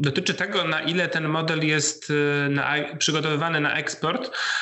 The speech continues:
a na ile jest stricte modelem lokalnym. Czy innymi słowy, czy, ym, Chiny są taką trochę autarkiczną, odrębną,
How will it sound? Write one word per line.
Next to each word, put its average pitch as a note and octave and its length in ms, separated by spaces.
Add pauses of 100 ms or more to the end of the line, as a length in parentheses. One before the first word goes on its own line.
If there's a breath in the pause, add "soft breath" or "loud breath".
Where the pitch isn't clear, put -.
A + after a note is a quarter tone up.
(180 loud breath)
a C#3+ 140
na D3+ 120
ile F#3 240
jest F3 140
stricte F#3 400
modelem E3 340
lokalnym. C#3+ 500
Czy C3+ 120
innymi E3+ 320
słowy, C3 580
czy, - 180
ym, C#3+ 600 (180)
Chiny E3+ 340
są C#3+ 220
taką C#3+ 420
trochę C#3+ 280
autarkiczną, C#3+ 840
odrębną, C3+ 840